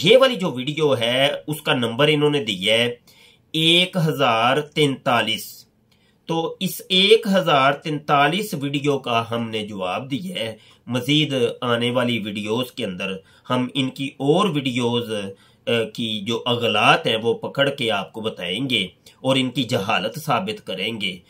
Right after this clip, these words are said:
کہ یہ مرزا مسرور صاحب کتنے بڑے جاہل ہیں اور کتنے بڑے اسلام کے مخالف ہیں۔ رب رکھا جی، ہمارے چینل کو سبسکرائب لازمی کر لیں، بیل آئیکن پر کلک کر لیں تاکہ جب بھی کوئی نئی ویڈیو آئے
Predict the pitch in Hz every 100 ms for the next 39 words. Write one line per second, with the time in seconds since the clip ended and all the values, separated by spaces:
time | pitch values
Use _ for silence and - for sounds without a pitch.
0 | - _ 120 104 113 113 101 92 - _
1 | 123 120 123 113 107 101 104 98 92 107
2 | - - 151 143 143 127 101 98 90 107
3 | 113 139 117 87 90 - _ 120 120 -
4 | 143 147 131 98 90 95 - 131 - 110
5 | 95 87 - 113 110 123 - - - 113
6 | - 110 85 87 - 78 _ _ 120 131
7 | 135 202 - 160 160 156 143 107 110 123
8 | 117 131 147 - 98 - 101 - 107 107
9 | 127 95 _ _ - 117 101 85 110 120
10 | 92 87 85 80 _ _ _ - 104 139
11 | 139 - 120 110 - - 117 139 139 120
12 | 117 - 110 107 113 - 185 233 190 135
13 | 117 240 262 214 156 107 92